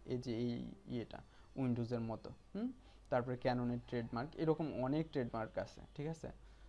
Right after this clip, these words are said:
তো বন্ধুরা, কোনো উৎপাদক বা ব্যবসায়ী তার পণ্যকে আলাদাভাবে চিহ্নিত করার জন্য কিংবা বাজারে প্রচলিত একই জাতীয় পণ্য থেকে নিজের পণ্যটিকে পৃথকভাবে তুলে ধরার জন্য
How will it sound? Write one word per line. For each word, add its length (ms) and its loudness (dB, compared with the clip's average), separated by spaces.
তো 220 4
বন্ধুরা, 440 6
কোনো 360 6
উৎপাদক 600 8
বা 120 10
ব্যবসায়ী 600 2
তার 140 6
পণ্যকে 500 2
আলাদাভাবে 640 8
চিহ্নিত 380 2
করার 380 6
জন্য 440 0
কিংবা 380 8
বাজারে 400 8
প্রচলিত 580 2
একই 460 4
জাতীয় 360 4
পণ্য 240 4
থেকে 260 0
নিজের 400 2
পণ্যটিকে 460 2
পৃথকভাবে 520 4
তুলে 240 4
ধরার 320 6
জন্য 380 0